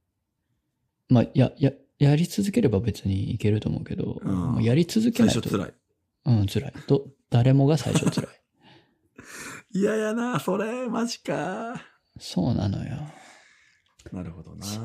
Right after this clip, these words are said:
Speaker 1: そ-、それがあってね、あんま最近もやってないですね。
Speaker 2: エイペックスはもうプレーン？
Speaker 1: エイペッ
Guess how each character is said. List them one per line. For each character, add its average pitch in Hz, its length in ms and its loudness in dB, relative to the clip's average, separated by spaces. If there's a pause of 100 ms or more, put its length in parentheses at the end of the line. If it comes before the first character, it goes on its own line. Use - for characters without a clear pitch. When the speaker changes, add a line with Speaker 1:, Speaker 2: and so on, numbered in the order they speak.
(200)
Speaker 1:
そ-、 - 260 -16
そ 139 80 -4
れ 156 140 -2
が 151 140 0
あ - 20 0
っ 160 120 -6
て - 160 -6
ね、 104 520 -2
あ 113 60 -2
ん 107 40 0
ま 98 160 0
最 113 220 -6
近 - 120 -6
も 107 80 -2
や 104 100 -8
っ - 40 -20
て - 100 -4
な 117 60 0
い 113 40 -4
で 117 60 -8
す - 160 -14
ね。 139 520 -8 (1120)
Speaker 2:
エ 151 80 0
イ 170 60 0
ペ 180 100 2
ッ 180 100 -6
ク 135 120 0
ス - 140 -4
は 135 120 2
も 98 100 0
う - 40 -6
プ - 120 -2
レ 98 60 4
ー 92 80 0
ン？ - 80 -12 (1700)
Speaker 1:
エ 196 120 2
イ 233 100 4 (340)
ペ 240 80 4
ッ 233 60 4